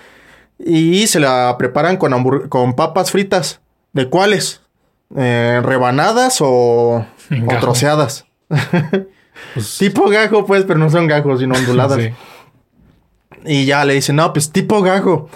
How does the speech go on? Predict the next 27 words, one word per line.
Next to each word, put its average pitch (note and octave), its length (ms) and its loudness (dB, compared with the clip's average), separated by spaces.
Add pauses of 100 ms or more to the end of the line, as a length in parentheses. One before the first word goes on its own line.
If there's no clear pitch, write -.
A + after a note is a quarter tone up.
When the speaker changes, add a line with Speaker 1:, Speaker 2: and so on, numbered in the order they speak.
(360)
Speaker 1:
Y C3 460 2
es B2+ 220 2
cuando A#2+ 640 2
los, A#2 240 0 (540)
"¿Está D#3+ 380 0
caliente G#3 460 2
todavía G3+ 320 2
la G#3 120 2
freidora?". F#3+ 540 0 (120)
"Sí, G3+ 360 0
sí, G#3 160 0
está G3 260 0
caliente F#3 380 0
la E3+ 140 2
freidora". C#3+ 460 0
"Ok". D#3 240 0 (680)
Y C#3+ 140 -4
comienza E3 400 2
a G3+ 80 -2
prepararlo. G3 720 0 (440)
Una F#3+ 260 2
vez G3 260 2
de F3+ 140 0
que C#3+ 140 -2
se C3+ 140 -2
la B2 140 0
lleva G#3 520 0